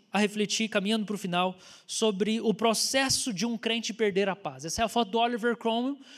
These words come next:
que foi o ditador da Inglaterra por cinco anos, ou chamado lá, eu não lembro o termo certinho lá,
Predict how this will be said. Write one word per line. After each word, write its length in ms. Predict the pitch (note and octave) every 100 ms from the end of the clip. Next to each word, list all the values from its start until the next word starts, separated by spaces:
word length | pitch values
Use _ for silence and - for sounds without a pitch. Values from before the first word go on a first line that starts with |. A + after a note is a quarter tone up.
| -
que 120 | A3
foi 360 | - A3+ B3 A#3
o 120 | A3
ditador 840 | E3+ C#4 C#4+ A3+ E3 E3+ G#3 B3+
da 100 | G#3+
Inglaterra 540 | G3 F#3 E3+ D#3+ E3 F3
por 160 | G#3
cinco 340 | F#3+ F3+ C4+ G3+
anos, 240 | G#3 G3
ou 100 | G3+
chamado 440 | - G#3 G3 G#3 F#3
lá, 240 | F#3 F#3
eu 60 | F#3
não 80 |
lembro 260 | A3 G3+ F3
o 40 |
termo 260 | D#3+ F3 E3
certinho 400 | E3 D3 - D#3+
lá, 160 | F3